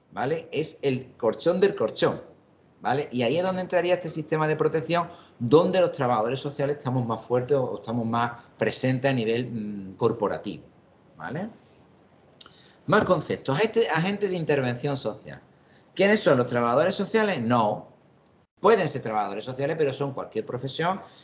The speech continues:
que genere una modificación sobre la realidad social o hagan intervención social. Un economista, un abogado, un médico, un maestro.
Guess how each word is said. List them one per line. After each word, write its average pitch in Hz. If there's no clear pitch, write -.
que 120
genere 123
una 135
modificación 123
sobre 117
la 98
realidad 92
social 160
o 175
hagan 151
intervención 107
social. 80
Un 87
economista, 98
un 92
abogado, 95
un 80
médico, 98
un 87
maestro. 92